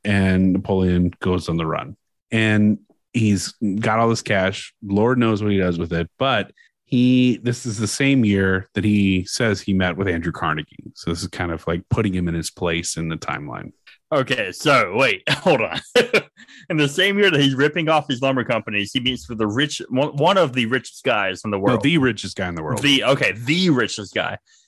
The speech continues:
Speaker 2: That doesn't sound like it should add up.
Speaker 1: No.
Speaker 2: <laughs>
Speaker 1: No, he's literally on the lam from all of the authorities when he decides to meet with Andrew Carnegie.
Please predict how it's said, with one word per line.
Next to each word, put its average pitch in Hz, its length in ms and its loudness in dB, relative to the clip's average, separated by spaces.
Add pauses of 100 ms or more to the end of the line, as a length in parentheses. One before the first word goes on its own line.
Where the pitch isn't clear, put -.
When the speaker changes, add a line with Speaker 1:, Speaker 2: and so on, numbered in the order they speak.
(140)
Speaker 2:
That 339 200 0
doesn't 254 400 -2
sound 226 380 0
like 151 200 -2
it 151 100 -2
should 127 180 0
add 101 200 0
up. 98 160 -6 (240)
Speaker 1:
No. 101 220 -2 (400)
Speaker 2:
<laughs> 170 400 -2 (520)
Speaker 1:
No, 120 220 2 (320)
he's 170 260 0
literally 165 720 2
on 135 500 2
the 117 220 0
lam 107 640 0 (260)
from 120 240 0
all 113 300 2
of 104 120 -4
the 107 140 0
authorities 110 640 0
when 107 240 2
he 104 200 2
decides 95 580 -2
to 98 120 -4
meet 95 240 2
with 92 160 -8
Andrew 85 260 0 (340)
Carnegie. 87 520 -4